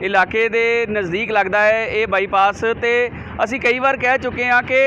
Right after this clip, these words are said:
ਸੜਕਾਂ ਜਿਹੜੀਆਂ ਨੇ ਉਹ ਉੱਚੀਆਂ ਹੁੰਦੀਆਂ ਜਾ ਰਹੀਆਂ ਨੇ ਤੇ ਜਿਹੜੇ ਸੀਵਰੇਜ ਦੇ ਢੱਕਣ ਨੇ ਉਹ ਨੀਵੇਂ ਹੁੰਦੇ ਜਾ ਰਹੇ ਨੇ। ਇੱਥੇ ਵੀ ਅਸੀਂ ਤਿੰਨ ਤੋਂ ਚਾਰ ਜਿਹੜੇ ਢੱਕਣ ਐਸੇ ਦੇਖੇ ਨੇ ਕਿ ਜਿਹੜੇ ਕਿ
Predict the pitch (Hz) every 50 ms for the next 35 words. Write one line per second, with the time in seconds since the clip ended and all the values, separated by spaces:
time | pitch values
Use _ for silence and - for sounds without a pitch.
0 | 269 254 196 - - - - - - - - - 220 233 247 - 277 277 269 262
1 | 254 254 262 269 269 269 277 277 262 - - 254 262 240 220 - - 254 269 277
2 | 277 269 240 220 226 233 240 240 233 226 226 240 254 262 269 269 254 262 247 262
3 | 262 277 262 - - 226 233 214 240 254 262 269 220 269 262 - 269 254 185 -
4 | 214 240 233 202 160 127 - - - - - - - - 269 277 254 262 262 262
5 | 269 269 262 254 226 226 226 220 214 202 190 180 180 185 170 151 127 - - -
6 | - - - - - - - - 247 254 - 285 285 294 294 294 285 277 247 -
7 | 262 277 277 285 285 269 - - 247 247 254 254 - 277 285 285 - - 240 226
8 | 226 233 247 240 254 254 262 269 - - 262 - 233 233 226 226 220 208 240 254
9 | 254 226 240 226 - 254 247 247 262 254 262 277 254 254 254 262 262 220 269 269